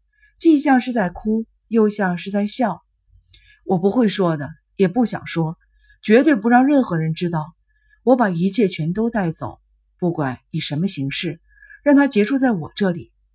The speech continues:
姐姐，开始你的新生活吧。我正想跟长濑先生说，让他好好照顾你呢。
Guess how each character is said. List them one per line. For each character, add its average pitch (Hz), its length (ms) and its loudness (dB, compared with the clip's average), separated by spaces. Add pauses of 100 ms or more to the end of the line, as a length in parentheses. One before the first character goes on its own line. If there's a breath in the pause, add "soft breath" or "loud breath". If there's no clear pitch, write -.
(180)
姐 165 160 0
姐， 147 280 -4 (340)
开 285 220 4
始 269 160 0
你 220 100 4
的 156 140 -4
新 214 180 0
生 233 220 -2
活 135 240 -12
吧。 147 160 -8 (760)
我 226 140 4
正 277 180 4
想 170 300 0
跟 214 160 -2
长 175 220 -4
濑 220 160 2
先 185 200 -4
生 175 140 -4
说， 180 320 -4 (360 soft breath)
让 247 140 2
他 277 100 4
好 151 180 -2
好 190 120 -2
照 247 220 2
顾 170 160 -6
你 135 120 -8
呢。 - 40 -20